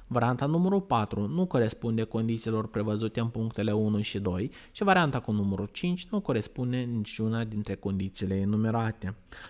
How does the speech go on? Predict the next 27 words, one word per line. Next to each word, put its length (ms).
Vehiculul 480
este 220
reținut 460
și 100
adus 280
la 100
parcarea 440
specială 560
pentru 320
a 120
fi 100
interzisă 520
exploatarea 560
acestuia, 580
numai 260
în 60
cazul 300
în 80
care 300
acesta 420
nu 180
este 300
matriculat 680
în 80
modul 300
stabilit. 720
Respectiv, 720